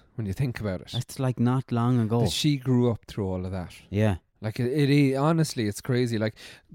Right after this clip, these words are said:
Speaker 1: that ninety-eight was the year Google was founded. Furby was the big
Speaker 2: The
Speaker 1: toy.
Speaker 2: Furby?
Speaker 1: Yeah, that was the
Speaker 2: Like,
Speaker 1: big
Speaker 2: when you,
Speaker 1: t-
Speaker 2: when you think back, like,
Speaker 1: Yeah.
Speaker 2: the chaos of people looking for the Furby,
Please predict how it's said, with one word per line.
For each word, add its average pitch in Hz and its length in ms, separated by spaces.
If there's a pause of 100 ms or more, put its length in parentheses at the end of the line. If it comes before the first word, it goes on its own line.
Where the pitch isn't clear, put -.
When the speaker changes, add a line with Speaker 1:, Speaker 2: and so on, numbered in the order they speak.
(120)
Speaker 1:
that 165 260
ninety-eight 143 580
was 139 120
the 160 60
year 156 120
Google 139 420
was 98 160
founded. 113 540
Furby 120 720 (200)
was 113 220
the 120 80
big 113 240
Speaker 2:
The 147 80
Speaker 1:
toy. 120 120
Speaker 2:
Furby? 190 640
Speaker 1:
Yeah, 117 360
that 135 80
was 131 120
the 131 40
Speaker 2:
Like, 190 60
Speaker 1:
big - 60
Speaker 2:
when 233 80
you, 247 100
Speaker 1:
t- 110 140
Speaker 2:
when 220 120
you 247 100
think 214 220
back, 185 280
like, 120 260
Speaker 1:
Yeah. 110 260
Speaker 2:
the 131 60
chaos 165 520
of 127 100
people 135 260
looking 120 260
for 113 180
the 98 60
Furby, 104 540